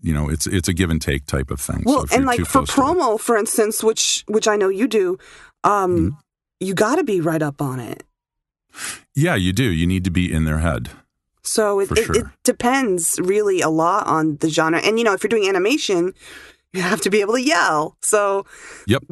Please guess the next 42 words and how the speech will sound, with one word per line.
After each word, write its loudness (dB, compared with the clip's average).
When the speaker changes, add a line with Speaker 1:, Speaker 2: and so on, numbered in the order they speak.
Speaker 2:
there's 0
a 2
lot 2
of -6
different 0
things 0
to 0
think 0
about 0
depending 0
on, 0
like, 0
there's 0
not 2
a 2
lot 2
of -2
silver 0
bullet 0
information -2
for -4
that -2
kind 0
of -2
stuff -2
for, -2
like, -2
Speaker 1:
Yeah. 2
Speaker 2:
overall -2
you 2
know, 0
there's 0
not, 2
like, 0
one 0
thing 0
that 0
you 0
can 0
do 0
for 0
every 0